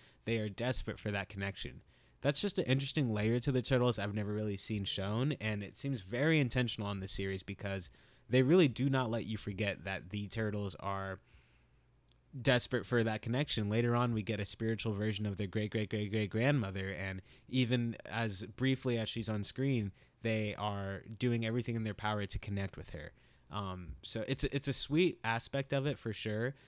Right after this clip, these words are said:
but I feel like it's an interesting layer that someone smarter than me should probably analyze and explain a little better than I'm doing right now, but it is a very present aspect of these characters.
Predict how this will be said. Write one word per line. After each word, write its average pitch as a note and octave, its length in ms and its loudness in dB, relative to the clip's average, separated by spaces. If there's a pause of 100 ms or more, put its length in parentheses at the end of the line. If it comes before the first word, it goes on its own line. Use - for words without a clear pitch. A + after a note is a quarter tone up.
(140)
but A2 80 0
I A2+ 80 4
feel B2+ 160 2
like B2 160 2
it's A#2 140 -4
an G#2+ 80 -2
interesting A2+ 400 0
layer G#2 240 2
that G2 260 -2
someone C3+ 320 4
smarter A2+ 300 2
than G2+ 140 0
me G2+ 120 0
should G2 180 -4
probably A#2+ 320 0
analyze F#2+ 540 -4
and G2 80 -4
explain G2 320 -4
a F#2+ 80 -4
little F#2+ 160 -4
better G2+ 240 -4
than F#2+ 160 -6
I'm F#2+ 140 -2
doing F#2+ 220 -2
right F#2 180 -6
now, F2 280 -10
but F2 180 -6 (300)
it A#2+ 140 0
is D3+ 160 4
a D#3 40 4
very B2+ 320 4
present A2 340 -6
aspect G2+ 420 -8
of F#2 80 -8
these F#2+ 160 -10
characters. - 580 -14